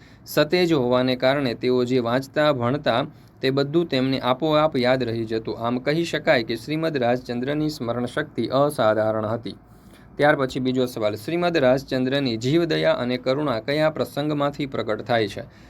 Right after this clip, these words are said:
તો તેમનામાં જીવદયા અને કરુણા હતા, એ આ પ્રસંગમાંથી પ્રગટ થાય છે.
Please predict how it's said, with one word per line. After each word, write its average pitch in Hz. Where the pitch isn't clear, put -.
તો 143
તેમનામાં 143
જીવદયા 160
અને 151
કરુણા 127
હતા, 135
એ 120
આ 147
પ્રસંગમાંથી 131
પ્રગટ 110
થાય 120
છે. -